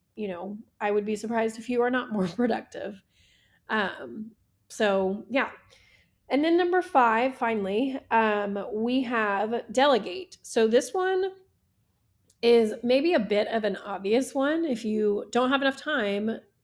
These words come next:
to do something, obviously ask for help. <laughs> But as small business owners, we are all very proud and we wanna do everything <laughs> ourselves. And, you know, a lot of us really, you know, we have that drive that we want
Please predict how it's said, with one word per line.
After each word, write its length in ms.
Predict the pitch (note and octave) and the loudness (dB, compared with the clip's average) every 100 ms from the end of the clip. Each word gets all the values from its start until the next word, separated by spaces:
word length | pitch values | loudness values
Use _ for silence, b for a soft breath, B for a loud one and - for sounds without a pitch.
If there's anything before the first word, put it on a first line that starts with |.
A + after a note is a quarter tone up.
| - | -12
to 280 | - G#3+ G#3 | -2 0 0
do 380 | G3 A#3 A#3+ B3+ | 0 -2 -2 -4
something, 600 | A#3+ F3+ F#3 F3+ A3 C4 - | -6 -8 -6 -6 -6 -6 -6
obviously 800 | B3 F#3+ F#3+ F#3+ F#3 B3 B3+ - _ F3+ | -4 -4 -6 -8 -6 -6 -6 -12 _ -12
ask 240 | F#3 - | -12 -6
for 100 | C4+ | -4
help. 360 | E4+ - - - | -2 -4 -6 -2
<laughs> 60 | C#4 D4 - b b b b - | 0 0 -8 b b b b 4
But 320 | B3+ C4 - | 8 8 6
as 160 | B3+ B3+ | 0 0
small 220 | D4+ E4 | 0 0
business 320 | D4+ D4 C#4+ | 0 -2 0
owners, 540 | A#3+ A#3 A#3 A3 - - | 0 0 2 0 -2 -8
we 600 | G#3+ G#3+ G#3+ G#3 G#3 - - | -6 -4 -2 -2 -2 -6 -6
are 160 | F#3+ | -2
all 560 | G3+ G3 G3 G3+ A3 _ - | 0 0 -2 -4 -8 _ -14
very 240 | G#3 G3+ B3 | -4 -2 -2
proud 560 | A3 G#3 G#3 A#3 D4+ | -4 -4 0 0 0
and 160 | C#4 G#3+ | -4 -4
we 80 | G#3+ | -2
wanna 220 | A3 G#3 | -2 -4
do 200 | G3+ G3+ | -4 -4
everything 360 | G#3 A3+ B3+ | -2 -2 -2
<laughs> 0 | |
ourselves. 760 | G3+ - - G#3+ G3+ B3+ D#4 - - | -4 -10 -6 -4 0 0 -2 -8 -8
And, 520 | G#3+ G#3 G3+ G#3 G#3 - _ _ _ _ _ _ _ _ - | -4 -4 -4 -4 -8 -16 _ _ _ _ _ _ _ _ -4
you 100 | B3 | 0
know, 140 | A#3 A#3+ | 2 4
a 40 | |
lot 180 | A#3 F4+ | 4 4
of 100 | D#4+ | 6
us 240 | B3 B3 | 4 4
really, 480 | A3+ A3 A3+ A#3 A3 | 2 4 6 2 0
you 80 | G#3+ | 0
know, 80 | G3+ | 0
we 120 | G#3 | 0
have 220 | A3+ A#3 | 0 0
that 200 | G#3+ - | 0 -2
drive 520 | F3+ F3+ G#3+ A#3+ A3 | -6 -2 -2 -4 -4
that 300 | A3 G3 F#3 | -2 -2 -2
we 180 | G#3 G3+ | -6 -6
want 420 | G3+ G3 F#3+ - | -6 -6 -6 -10